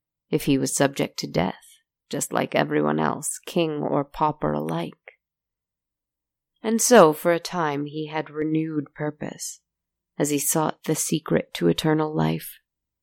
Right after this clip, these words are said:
Every book he read, every voice of every voice of reason from his past,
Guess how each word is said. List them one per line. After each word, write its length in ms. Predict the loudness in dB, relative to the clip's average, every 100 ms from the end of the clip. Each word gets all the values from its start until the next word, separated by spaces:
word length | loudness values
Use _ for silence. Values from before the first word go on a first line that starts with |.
| _ _ _ _ _ _ _ _ _ _ _ _ 0
Every 360 | 2 4 4 4
book 300 | 4 2 2
he 120 | 0
read, 480 | 2 0 -2 -6 -10 _ _ _ _ _ 2
every 400 | 4 4 4 4
voice 480 | 4 2 2 0 -4
of 160 | -6 -2
every 420 | 0 0 -2 -8 -6
voice 460 | -2 -2 -2 -4
of 180 | -8 -8
reason 600 | -8 -6 -6 -4 -4 -4
from 220 | -2 -2
his 140 | -2 -6
past, 680 | -6 -10 -10 -12 -16 -18